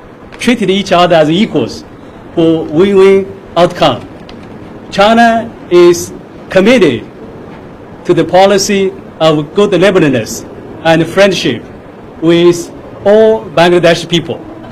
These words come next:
And we firmly believe by joining hands, China and Bangladesh can deliver more benefits to our two peoples and make more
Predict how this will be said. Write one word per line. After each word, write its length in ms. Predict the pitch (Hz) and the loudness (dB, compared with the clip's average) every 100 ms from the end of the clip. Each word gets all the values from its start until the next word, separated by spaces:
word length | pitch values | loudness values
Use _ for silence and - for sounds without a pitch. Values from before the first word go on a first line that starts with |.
| - - - - - - | -16 -18 -20 -20 -20 -2
And 240 | 175 175 | 0 2
we 140 | 175 226 | 2 0
firmly 420 | - 226 254 240 | 0 2 2 2
believe 440 | 240 175 202 127 104 - - - - - - - - 139 | 2 2 2 0 -2 -16 -20 -20 -20 -20 -20 -20 -20 0
by 200 | 160 165 | 2 2
joining 400 | 131 196 233 220 | 2 2 4 0
hands, 580 | 233 240 147 110 - - - - - - - - - - - | 0 0 0 -4 -10 -12 -20 -20 -20 -20 -20 -20 -20 -20 -10
China 400 | - 196 208 214 214 208 - - | 0 2 2 2 -2 -6 -12 -2
and 160 | 156 | 0
Bangladesh 800 | 156 160 175 175 165 143 113 - - - - - - - | 2 2 2 2 2 0 -2 -10 -16 -20 -20 -20 -18 -2
can 440 | 175 175 170 - - - - - - - - | 0 0 -2 -8 -16 -20 -20 -20 -20 -20 0
deliver 440 | 185 214 233 190 | 2 4 4 2
more 500 | 165 160 196 233 233 | 0 2 4 4 2
benefits 800 | 233 180 214 185 143 104 - - - - - - - - | 2 2 4 2 0 -6 -10 -16 -20 -20 -20 -20 -20 -2
to 100 | 185 | 2
our 320 | 180 196 202 190 | 4 6 4 0
two 160 | - 214 | -6 -6
peoples 640 | - 214 156 107 - - - - - - - | -2 -2 -2 -6 -8 -18 -20 -20 -20 -14 0
and 260 | 175 170 | 0 2
make 240 | 180 208 190 | 2 0 0
more 640 | 165 170 214 220 220 214 | 0 2 4 4 2 -2